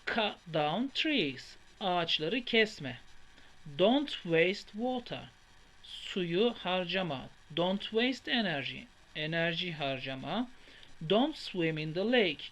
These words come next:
Gölde yüzme. Don't feed the animals. Hayvanları besleme.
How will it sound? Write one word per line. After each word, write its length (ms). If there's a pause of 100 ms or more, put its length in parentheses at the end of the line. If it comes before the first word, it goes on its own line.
(120)
Gölde 360
yüzme. 580 (380)
Don't 380
feed 380 (140)
the 160
animals. 720 (120)
Hayvanları 720
besleme. 640